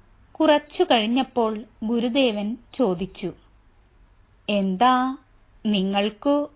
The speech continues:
മാമ്പഴം കിട്ടിയോ?" "ഇല്ല," കുട്ടികൾ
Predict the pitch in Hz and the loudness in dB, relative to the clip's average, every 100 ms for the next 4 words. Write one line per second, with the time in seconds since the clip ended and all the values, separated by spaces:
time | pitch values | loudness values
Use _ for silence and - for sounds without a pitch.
0 | - 240 208 196 190 214 269 349 - 247 | -4 0 0 0 0 0 0 -4 -4 -4
1 | - 277 294 254 196 185 _ _ - - | 0 2 2 2 -2 -8 _ _ -20 -20
2 | _ - _ _ _ _ _ _ _ _ | _ -20 _ _ _ _ _ _ _ _
3 | _ _ _ 269 269 269 302 320 320 349 | _ _ _ -2 2 4 4 4 2 -2
4 | - _ _ - - _ - _ - - | -6 _ _ -20 -20 _ -20 _ -8 -4
5 | 240 - 285 233 208 | -4 -2 -2 0 -4